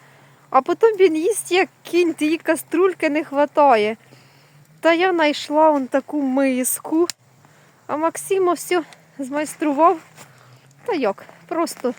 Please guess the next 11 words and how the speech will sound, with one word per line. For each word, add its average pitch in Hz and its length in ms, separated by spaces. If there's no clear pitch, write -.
на 277 120
кирпичі 294 540
поставили. 247 720
Та 285 120
й 285 120
що? 294 420
Та 277 140
й 285 100
варимо 302 540
таке 294 400
цілу, 277 460